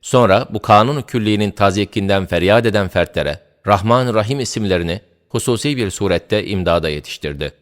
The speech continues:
Demek o külli ve umumi desatiri içinde hususi ihsanatı, hususi imdatları, hususi cilveleri var ki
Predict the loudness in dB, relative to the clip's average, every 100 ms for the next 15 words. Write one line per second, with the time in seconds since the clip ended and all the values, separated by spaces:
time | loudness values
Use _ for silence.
0 | _ _ -2 0 0 -2 -6 -2 -2 0
1 | -2 -2 0 2 2 2 -2 -4 0 -2
2 | -2 -2 -2 -2 -2 -4 -6 _ _ -8
3 | -4 -2 -2 -4 -4 -6 -2 0 0 -2
4 | -2 -4 -6 _ _ -4 -2 -2 -2 -4
5 | -4 -4 -4 -4 -4 -4 -4 -10 _ -8
6 | -2 -2 0 -2 -2 0 0 2 4 4
7 | 2 -2 -6